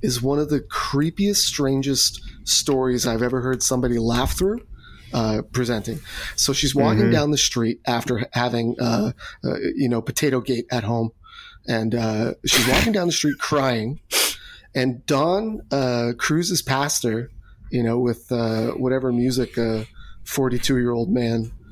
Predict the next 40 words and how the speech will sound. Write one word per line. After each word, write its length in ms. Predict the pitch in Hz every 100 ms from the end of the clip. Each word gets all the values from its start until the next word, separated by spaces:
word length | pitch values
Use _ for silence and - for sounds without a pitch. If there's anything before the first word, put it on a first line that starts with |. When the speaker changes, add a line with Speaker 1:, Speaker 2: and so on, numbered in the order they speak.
| - -
Speaker 1:
uh, 160 | 120 110
plays 600 | - 135 131 127 117 -
with 100 | 123
his 140 | 117
windows 320 | 123 127 127 107
down 260 | 123 113
to 60 | 107
pick 180 | 131 131
up 140 | 120
broads 320 | 123 120 127
at 120 | 107 -
night. 180 | 113 - - - - - -
Um, 520 | 131 120 113 110 113 - - - - - - - -
and 120 | 127
he 60 |
sees 260 | 120 151 170
this 100 | 190
girl 240 | - 147
crying 440 | 143 - 123 123 127
and 80 | 117
he 40 |
stops 480 | 101 - 127 120 -
and 140 | 120
says, 400 | - 123 113 - - - -
"Can 160 | - 151
you 80 | 143
get 180 | 160 147
into 220 | 131 139
the 100 | 131
car?" 400 | - 131 151 180 - - - -
He 80 |
doesn't 260 | 139 226 277
say, 380 | - - 185 180
apparently, 480 | - 156 143 143 139
"Do 100 | 131
you 220 | 123 131
need 180 | 131 127
help?" 220 | 127 135
He 60 |
says, 220 | 123 131